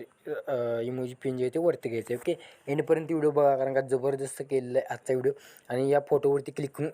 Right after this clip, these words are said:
इफेक्ट्समध्ये जाऊन ॲड पिटमध्ये जायचं आहे. इथं तुम्हाला, अं, लाईक कलर लाईटमध्ये तुम्हाला एक इफेक्ट भेटून जाईल.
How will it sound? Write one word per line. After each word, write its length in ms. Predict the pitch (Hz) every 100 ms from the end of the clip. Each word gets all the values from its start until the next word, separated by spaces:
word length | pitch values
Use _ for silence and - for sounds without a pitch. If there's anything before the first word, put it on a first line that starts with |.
| -
इफेक्ट्समध्ये 560 | 131 - 151 147 147 127
जाऊन 160 | 120 123 _
ॲड 180 | 127 135 139
पिटमध्ये 340 | 139 147 135
जायचं 320 | 127 123 -
आहे. 60 | 147 - - _ _ _ -
इथं 380 | 156 147 - 147
तुम्हाला, 360 | 147 147 147 147 143 - 147
अं, 360 | 123 120 120 127 - _ _ 135
लाईक 140 | 135
कलर 240 | - 143
लाईटमध्ये 420 | 143 147 147 143 147
तुम्हाला 280 | 147 147 139
एक 120 | 143 - -
इफेक्ट 400 | 127 208 - 151
भेटून 360 | 135 - 135
जाईल. 160 | 135